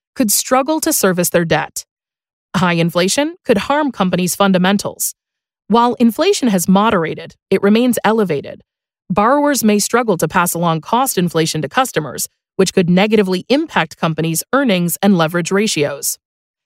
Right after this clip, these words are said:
Economic growth may slow, increasing the likelihood of downgrades and defaults.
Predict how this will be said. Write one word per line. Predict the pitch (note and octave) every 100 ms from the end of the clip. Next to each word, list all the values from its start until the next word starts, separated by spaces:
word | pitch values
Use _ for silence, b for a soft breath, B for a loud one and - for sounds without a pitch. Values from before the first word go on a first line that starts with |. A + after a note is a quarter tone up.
| _ _ _ _ _ _ _
Economic | C#4+ F#4+ F4+ F4 C4+
growth | A3 G#3+
may | G3 E3+
slow, | - G#3 G3 B2+ G3 -
increasing | F#3+ F#3+ - G3 F3+
the | E3+
likelihood | D#3+ G#3 A#3 F#3+ F3+ D#3
of | F3+ D#3+
downgrades | F#3+ C4+ A#3 E3+ E3 - -
and | G#3+ B3+
defaults. | A3+ - G#3 C#3+ - -